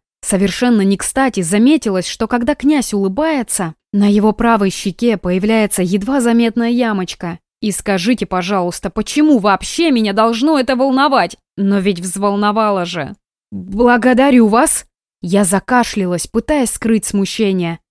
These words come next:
Лорд Рафт откинулся на спинку кресла. «Да нет, Оливия, это я должен вас благодарить. Мне действительно не хотелось бы, чтобы некоторые документы попали в руки третьего комиссара, а проявив излишнее рвение, вполне могли влезть куда не стоит.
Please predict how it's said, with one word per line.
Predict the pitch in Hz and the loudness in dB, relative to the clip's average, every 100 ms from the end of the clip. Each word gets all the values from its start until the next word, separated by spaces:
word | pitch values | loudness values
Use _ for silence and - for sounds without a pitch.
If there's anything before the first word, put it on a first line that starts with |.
| _ | _
Лорд | 180 190 190 - | 2 2 2 2
Рафт | 220 220 - | 0 0 0
откинулся | 175 - 285 247 208 - | -4 0 2 2 0 -4
на | 202 185 | -2 -4
спинку | - 196 185 185 | -2 -2 -2 -4
кресла. | 170 185 170 185 165 - _ - | -4 -4 -2 -4 -6 -10 _ -6
«Да | 175 185 | 0 2
нет, | 247 311 | 2 2
Оливия, | 202 226 269 185 151 - - | 2 2 2 0 -4 -8 -8
это | 185 180 | -4 0
я | 180 247 | 2 2
должен | 233 214 175 170 | 2 0 0 -2
вас | 175 156 | -2 -4
благодарить. | 170 165 170 202 220 160 - _ - | -4 -4 -2 0 0 -4 -10 _ -4
Мне | 180 190 185 | 0 2 2
действительно | 190 - 269 247 202 | 0 0 0 0 0
не | 190 180 | 0 0
хотелось | 190 185 277 196 170 | -2 -2 0 0 -2
бы, | 165 | -6
чтобы | - 240 311 | -4 0 2
некоторые | 370 285 233 208 | 2 2 2 2
документы | 185 202 190 240 254 180 | 0 0 0 0 -2 -2
попали | 175 170 175 170 | -2 0 0 0
в | 175 | 0
руки | 196 202 | -2 -2
третьего | 185 170 160 165 | -4 -4 -4 -6
комиссара, | 160 170 165 - 175 160 156 - | -4 -4 -4 -2 -2 -2 -6 -8
а | - 175 | -4 -2
проявив | 208 226 294 320 | 0 2 4 4
излишнее | 233 202 214 285 - 202 | 2 2 2 0 0 -2
рвение, | 185 202 294 214 170 | 0 0 0 -2 -4
вполне | - 247 349 370 | -4 -4 0 2
могли | 196 180 180 | 0 0 -2
влезть | 175 190 247 - | -2 -2 -2 -4
куда | 175 170 | -4 -2
не | 175 | -2
стоит. | 170 - 170 156 156 | -4 -4 -6 -6 -10